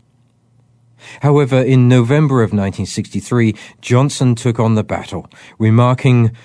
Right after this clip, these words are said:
"The battle against communism must be joined with strength and determination."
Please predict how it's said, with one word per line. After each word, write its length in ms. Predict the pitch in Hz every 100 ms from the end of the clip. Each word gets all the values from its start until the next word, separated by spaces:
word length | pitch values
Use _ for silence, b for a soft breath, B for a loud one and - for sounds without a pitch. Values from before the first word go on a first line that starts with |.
| B
"The 140 | - -
battle 480 | - 127 120 113 113
against 420 | 113 117 113 -
communism 800 | - 151 147 139 131 131 127 120 B B
must 320 | - 87 -
be 100 | 98
joined 520 | 87 101 90 80 76 - B -
with 140 | 90
strength 680 | - - - 139 139 - -
and 140 | 107
determination." 800 | 101 90 104 95 85 82 80 -